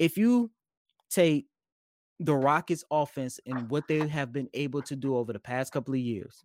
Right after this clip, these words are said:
with James Harden at the helms, and you just instill just, just a little bit more de-, uh, of a defensive presence,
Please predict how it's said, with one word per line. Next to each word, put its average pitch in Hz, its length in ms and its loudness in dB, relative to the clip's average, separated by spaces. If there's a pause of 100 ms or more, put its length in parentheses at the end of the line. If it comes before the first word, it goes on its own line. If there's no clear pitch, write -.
with 151 220 0
James 143 320 0
Harden 139 260 2
at 131 120 0
the 135 80 -2
helms, 113 460 -6 (440)
and 147 420 4 (100)
you 165 200 2
just 170 320 2 (140)
instill 165 680 2
just, 156 300 -4 (280)
just 170 160 0
a 135 80 0
little 180 320 4
bit 180 160 4
more 170 300 4
de-, 147 240 0
uh, 135 260 0
of 135 160 0
a 135 140 2
defensive 139 600 0
presence, 180 540 0